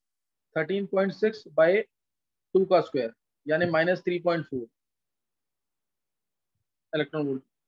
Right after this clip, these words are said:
तो फर्स्ट एक्साइटेड स्टेट में अब कितनी हो जाएगी एनर्जी? क्योंकि हमने ट्वेंटी सेवन पॉइंट टू को क्या माना था? ज़ीरो माना था कि नहीं? ट्वेंटी सेवन पॉइंट टू को ज़ीरो माना था, माइनस थ्री पॉइंट फ़ोर कितना होगा? माइनस थ्री पॉइंट फ़ोर,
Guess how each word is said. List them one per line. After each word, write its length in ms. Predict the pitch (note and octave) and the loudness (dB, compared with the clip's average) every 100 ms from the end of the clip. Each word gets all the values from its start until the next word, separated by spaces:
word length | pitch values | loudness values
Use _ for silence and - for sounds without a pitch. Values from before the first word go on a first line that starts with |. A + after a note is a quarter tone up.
| _ | _
तो 60 | D3+ | -2
फर्स्ट 280 | F#3+ G3 | 2 2
एक्साइटेड 320 | G3+ G3+ G3 G3+ | 0 2 2 2
स्टेट 260 | G3 E3 | 0 0
में 200 | F3+ A3+ - _ _ _ _ _ | -2 -4 -6 _ _ _ _ _
अब 200 | F#3+ A3+ | 2 4
कितनी 200 | A3+ A3+ | 2 2
हो 100 | A#3 | 4
जाएगी 200 | A3 G#3+ | 4 4
एनर्जी? 280 | G#3 F#3 E3+ | 4 0 -2
क्योंकि 280 | D3+ E3+ G3 | -6 -4 -2
हमने 180 | G3+ G#3+ | 0 -2
ट्वेंटी 520 | - _ - F3+ F#3+ | -4 _ -2 -2 0
सेवन 180 | G#3+ G#3 | -4 -2
पॉइंट 240 | G#3 G3+ | -2 -2
टू 120 | A3 | -2
को 80 | G3+ | -2
क्या 160 | G#3 G3+ | 2 2
माना 280 | G3 F#3 F3+ | 2 2 2
था? 60 | D3 _ _ _ | -2 _ _ _
ज़ीरो 180 | F3 G3+ | -2 0
माना 200 | G3+ G#3 | 2 0
था 120 | A#3+ | 0
कि 60 | A#3+ | -2
नहीं? 200 | G#3+ F3+ - _ _ _ - | -6 -8 -18 _ _ _ -6
ट्वेंटी 180 | F#3 | -4
सेवन 160 | F3 G3+ | -4 -4
पॉइंट 200 | G#3 G3+ | -4 0
टू 60 | G3+ | 2
को 60 | |
ज़ीरो 140 | F3+ F#3+ | 2 2
माना 160 | F#3 | 2
था, 100 | G3+ | 2
माइनस 280 | G3 F3 F#3+ | 2 0 0
थ्री 100 | G#3 | -4
पॉइंट 200 | G#3 G3+ | -6 -2
फ़ोर 160 | G#3 G3+ | 0 2
कितना 200 | G#3+ G3 | 4 4
होगा? 260 | F3 C#3+ - _ _ _ | 6 4 0 _ _ _
माइनस 220 | D#3 E3 F3 | 0 0 0
थ्री 140 | F#3 | -4
पॉइंट 240 | F3+ F3+ | -4 -4
फ़ोर, 320 | D#3+ G3 C4 | 0 4 4